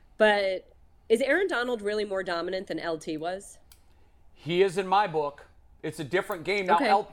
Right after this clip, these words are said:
Speaker 2: L T changed the sport. L T was quick, and I also,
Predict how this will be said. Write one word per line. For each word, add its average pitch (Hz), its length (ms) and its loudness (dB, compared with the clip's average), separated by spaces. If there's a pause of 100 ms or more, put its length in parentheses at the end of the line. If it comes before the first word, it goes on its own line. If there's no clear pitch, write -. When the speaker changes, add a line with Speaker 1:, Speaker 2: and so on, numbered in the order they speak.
Speaker 2:
L 202 160 2
T 208 220 -8
changed 240 540 -6
the 190 80 -6
sport. 131 500 -6 (540)
L 277 180 4
T 262 320 -8
was 196 320 -4
quick, - 720 -6 (680)
and 180 480 -2
I 190 120 2 (100)
also, 233 360 0